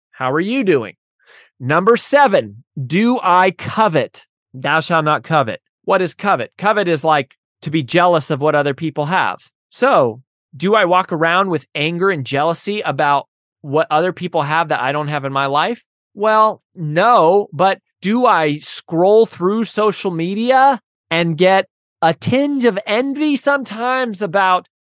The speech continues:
what trip so-and-so went on or who so-and-so got to meet or the car that they have or the house that they have or just the number of followers that they have, or how many views they got on their video, or how many downloads did they get on their podcast,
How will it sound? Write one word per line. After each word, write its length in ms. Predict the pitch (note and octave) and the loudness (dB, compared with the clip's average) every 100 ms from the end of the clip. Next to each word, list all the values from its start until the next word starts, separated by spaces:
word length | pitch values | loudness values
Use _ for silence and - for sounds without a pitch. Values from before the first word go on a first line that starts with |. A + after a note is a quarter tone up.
| - | -8
what 300 | E3+ A3+ A#3 | 2 2 0
trip 340 | - A#3+ A#3 | -2 -2 -2
so-and-so 640 | - A#3 A3+ A3+ - A#3 | -2 0 0 -2 0 2
went 200 | G#3+ A3+ | 2 2
on 400 | G#3+ G#3+ G#3+ G#3 | 2 2 2 2
or 80 | E3 | 0
who 200 | C#3+ A3+ | -2 -4
so-and-so 640 | - - A#3 A#3 - A3+ G#3 | -4 -2 0 0 -2 -4 0
got 240 | G3+ G3 | -2 -2
to 100 | G#3 | -8
meet 540 | G3+ G#3 G#3+ G#3+ A3 - | -6 -6 -4 -4 -6 -4
or 360 | D#3+ D3+ D3 | 0 2 0
the 160 | C#3+ D3 | -2 -6
car 440 | - A3 A3+ A3+ | -8 0 2 4
that 200 | A3 G#3+ | 4 0
they 160 | G#3+ G3+ | 0 0
have 560 | F3 G3 G3+ G3 G3 D3+ | 0 0 2 2 2 0
or 120 | C#3 | -4
the 200 | B2+ A2+ | -4 -6
house 480 | A#2+ F#3 A3 G#3+ - | -4 0 2 0 0
that 260 | G#3+ G3 | -2 0
they 180 | G#3 G3+ | 0 0
have 460 | F#3 F#3+ F#3+ F#3+ E3+ _ _ F3 | 0 2 4 2 -2 _ _ 0
or 220 | E3+ D#3 | 2 2
just 400 | A#2+ D3+ A3 - | 2 0 0 -2
the 100 | D#3 | -4
number 420 | C#3 E3+ G3 E3 | 0 0 2 4
of 120 | C3 - | 2 0
followers 720 | - F3 A3+ B3 A#3+ A#3 F#3 | 2 4 6 6 6 6 4
that 240 | A3+ G#3+ | 0 0
they 180 | A3+ A3 | 0 0
have, 500 | F#3+ G3+ G3+ G3+ D#3 | 0 0 2 2 0
or 100 | A#2+ | -4
how 220 | - F3+ | -4 -4
many 320 | A#3 G#3 D3+ C3 - _ - | -2 -4 -6 -8 -20 _ -18
views 580 | A#2 C3+ F#3 A3 G3+ C3+ | -10 -4 -2 -2 -4 -4
they 260 | B2+ F3 | -2 -2
got 220 | F#3+ F#3 | 0 0
on 180 | C3+ A#2 | -2 -4
their 260 | A#2 F#3+ G#3 | -2 0 0
video, 520 | F#3+ G#3 G#3 G#3 G3+ | 0 -2 0 2 2
or 100 | G#2+ | 0
how 240 | A2+ E3+ | -4 -4
many 260 | G#3 G3+ E3 | -2 -2 -4
downloads 600 | A#2+ D3 F#3+ G3+ G3+ D#3 | -2 0 0 0 0 -2
did 160 | C#3+ B2 | -6 -2
they 180 | E3+ | -2
get 220 | F3+ F3 D3+ | 0 -2 -2
on 160 | A#2+ | -4
their 260 | A#2+ F#3 G#3+ | -2 0 0
podcast, 960 | - F#3+ F#3+ F#3+ - F#3 F#3 F#3 - | -4 -2 0 0 -4 -2 0 0 -4